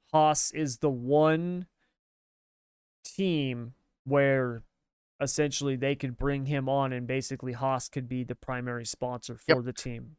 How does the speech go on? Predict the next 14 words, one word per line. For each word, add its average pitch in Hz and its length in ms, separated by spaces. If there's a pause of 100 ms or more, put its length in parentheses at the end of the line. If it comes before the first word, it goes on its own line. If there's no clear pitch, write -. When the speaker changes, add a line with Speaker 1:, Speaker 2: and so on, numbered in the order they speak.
Speaker 2:
In, 131 120
Speaker 1:
right? - 160 (160)
Speaker 2:
in 117 160
the 98 160
rumors 143 500
that 104 120
I've 123 300
been 135 180
hearing 139 460
and 87 180
have 92 220
been 95 220
seeing 151 600
and 104 460